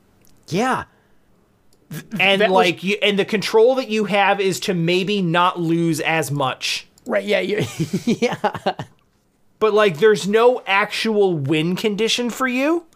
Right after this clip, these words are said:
Speaker 2: Like, there's a game called Bash and Cash where you get dressed up in a Bowser suit and the other three people hit you with hammers and steal your money.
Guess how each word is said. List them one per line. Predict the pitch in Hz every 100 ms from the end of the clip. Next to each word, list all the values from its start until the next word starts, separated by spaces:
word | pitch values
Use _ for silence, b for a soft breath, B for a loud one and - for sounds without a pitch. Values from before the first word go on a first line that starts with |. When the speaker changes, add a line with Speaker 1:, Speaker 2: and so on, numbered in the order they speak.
| b b b b b b b b
Speaker 2:
Like, | 262 254 - b b
there's | 339 381
a | 466
game | 415 415
called | - 330 190
Bash | 190 226 294 269
and | 214
Cash | 175 175 131 117 - -
where | 170 202
you | 208 202
get | 233 185
dressed | 190 220 320 -
up | 254 254
in | 226
a |
Bowser | 165 190 226 214 202
suit | - 180 165 160
and | 180
the | 170 170
other | 190 233
three | 247 240 240
people | 226 214 202 196 170 B B B
hit | 262 -
you | 247 240
with | 226
hammers | - 214 220 208 156
and | 165
steal | - 190 196 190
your | 175
money. | 160 165 117